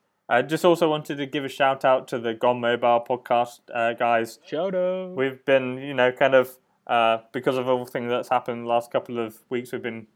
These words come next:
Speaker 1: kind of slow on this. So they've actually gone and overtaken us, and they've now got, uh, six episodes on, on their podcast talking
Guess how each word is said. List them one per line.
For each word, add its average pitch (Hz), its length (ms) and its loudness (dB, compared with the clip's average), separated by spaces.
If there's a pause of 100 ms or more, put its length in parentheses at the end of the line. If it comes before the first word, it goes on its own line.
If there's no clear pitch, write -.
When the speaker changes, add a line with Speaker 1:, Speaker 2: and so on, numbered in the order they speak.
Speaker 1:
kind 120 140 -4
of 107 80 -8
slow 127 260 0
on 123 100 -4
this. 123 180 -6
So 120 100 -8
they've 120 140 -2
actually 117 480 -4 (220)
gone 135 200 2
and 127 120 0
overtaken 127 560 0
us, 123 220 -6
and 117 100 -10
they've 117 200 -6
now 123 240 -2
got, 117 340 -2
uh, 120 260 0
six - 280 -8
episodes 131 560 0
on, 123 280 -2
on 120 160 -10
their 120 140 0
podcast 120 600 -2
talking 113 460 -6